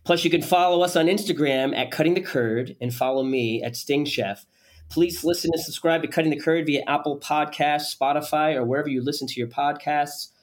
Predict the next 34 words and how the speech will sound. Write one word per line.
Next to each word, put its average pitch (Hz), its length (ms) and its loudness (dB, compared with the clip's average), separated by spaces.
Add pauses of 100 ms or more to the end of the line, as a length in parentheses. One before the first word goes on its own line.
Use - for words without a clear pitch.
(200)
Also, 180 340 2
please 170 360 0
give 180 200 0
us 180 180 -2
a 131 60 -6
five-star 165 520 0
rating 160 400 2
if 143 140 -4
you 139 60 -2
like 170 240 0
us 208 140 -2
a 127 40 -2
lot. 127 360 0 (220)
It 127 60 -4
would 120 180 0
mean 151 280 2
so 160 240 0
much 120 360 0
and 113 100 0
also 123 260 0
really 127 240 -4
help 131 260 -8
us 120 100 -10
broaden 120 340 -2
our 117 140 -2
audience. 113 480 -4 (380)
And 147 440 2
please 190 260 0
consider 160 480 0
joining 135 320 0
Trevor's 127 420 -2
Sour 143 300 0
Milk 160 220 2
School 113 540 -4